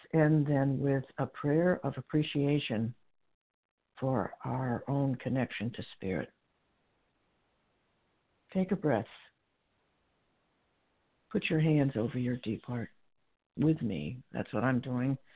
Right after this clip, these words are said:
I have a lovely candle lit in front of me. That, that flame carries all of our prayers,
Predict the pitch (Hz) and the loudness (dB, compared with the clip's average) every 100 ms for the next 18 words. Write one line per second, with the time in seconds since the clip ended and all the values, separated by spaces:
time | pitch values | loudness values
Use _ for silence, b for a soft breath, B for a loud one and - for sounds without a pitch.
0 | b b - 135 123 147 143 123 131 139 | b b -4 0 0 0 -2 0 -2 -2
1 | 117 123 123 113 120 - 117 107 110 - | 2 2 2 0 -2 -4 -6 -4 -4 -4
2 | 87 139 - _ _ _ _ _ _ _ | -4 -4 -6 _ _ _ _ _ _ _
3 | _ _ _ _ _ _ - - 117 101 | _ _ _ _ _ _ -20 -4 0 0
4 | 98 - - 139 - - 123 117 123 123 | -2 -8 2 2 2 -4 -4 0 0 0
5 | 123 127 - _ _ _ _ _ _ _ | -2 -6 -14 _ _ _ _ _ _ _
6 | _ - - 135 127 120 - 139 143 - | _ -6 0 2 2 -2 -4 -2 0 -2
7 | - - - 80 110 | -6 -6 -6 -6 -6